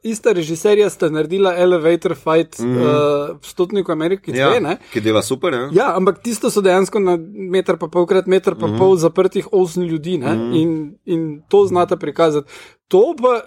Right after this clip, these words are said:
Speaker 1: mislim, da težko najdeš režiserja, ki bi znal to toliko pa, da je tako kinetično, ker recimo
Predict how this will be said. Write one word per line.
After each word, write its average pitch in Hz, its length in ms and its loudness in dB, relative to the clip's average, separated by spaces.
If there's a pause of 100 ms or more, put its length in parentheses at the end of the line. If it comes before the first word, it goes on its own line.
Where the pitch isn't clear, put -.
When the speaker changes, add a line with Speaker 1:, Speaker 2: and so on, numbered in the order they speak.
(320)
Speaker 1:
mislim, 240 360 0
da 196 100 4
težko 247 420 -2
najdeš 208 400 -2
režiserja, 170 960 -2
ki - 180 -10
bi 160 120 -8
znal 180 420 -2
to 160 420 -2 (680)
toliko 214 380 2
pa, 190 160 -6
da 175 180 0
je 160 120 2
tako 208 260 -2
kinetično, 190 500 -2
ker 160 140 -4
recimo 214 300 -6